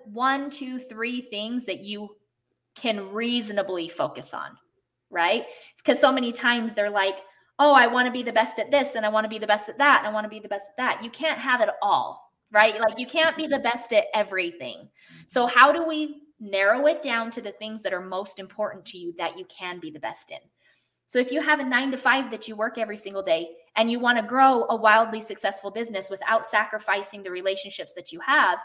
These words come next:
what can we put into this hour? You're, let's break it down into twenty minutes,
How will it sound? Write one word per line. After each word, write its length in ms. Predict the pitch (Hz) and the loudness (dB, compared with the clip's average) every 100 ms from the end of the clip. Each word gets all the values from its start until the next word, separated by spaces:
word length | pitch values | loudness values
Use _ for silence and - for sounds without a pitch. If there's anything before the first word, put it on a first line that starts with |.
| - _ _ _ _ | -14 _ _ _ _
what 200 | 196 202 | 2 2
can 120 | 269 | 0
we 120 | 277 | -6
put 240 | 285 262 220 | -4 -2 -2
into 180 | 233 214 | -2 -8
this 180 | 196 - | -8 -2
hour? 260 | 196 175 | -2 -2
You're, 180 | 160 190 190 _ _ _ - | -6 -8 -10 _ _ _ -4
let's 180 | 254 277 | -2 0
break 220 | 277 277 | 0 0
it 100 | 277 | -2
down 200 | 254 247 | 0 0
into 160 | 226 196 | -2 -8
twenty 300 | - 226 220 | -6 -4 -4
minutes, 460 | 220 - - - | -6 -8 -12 -14